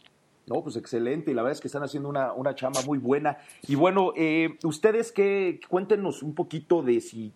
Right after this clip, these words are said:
trabajaron antes en algún lugar o se dedicaron luego, luego a emprender,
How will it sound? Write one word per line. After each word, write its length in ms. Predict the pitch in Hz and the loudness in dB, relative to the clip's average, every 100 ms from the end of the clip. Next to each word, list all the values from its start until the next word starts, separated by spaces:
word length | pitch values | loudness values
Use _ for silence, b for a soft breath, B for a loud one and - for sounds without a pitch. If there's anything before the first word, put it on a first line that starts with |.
| - | -4
trabajaron 680 | 113 110 113 139 143 135 | 0 2 0 0 0 0
antes 500 | 139 147 160 - - | -2 -2 -6 -6 -12
en 220 | 110 104 101 | -8 -6 -4
algún 320 | 110 120 131 | -4 -6 -4
lugar 800 | 127 107 120 143 151 160 160 160 | -2 0 2 4 4 4 2 0
o 220 | 120 113 | -2 -2
se 160 | - 104 | -2 -4
dedicaron 440 | 107 110 135 135 | -4 -4 -4 -2
luego, 200 | 127 131 | -2 -2
luego 180 | 123 123 | -2 -4
a 20 | |
emprender, 840 | 123 107 101 101 107 127 147 160 | -4 -6 -6 -4 -2 -2 -2 -6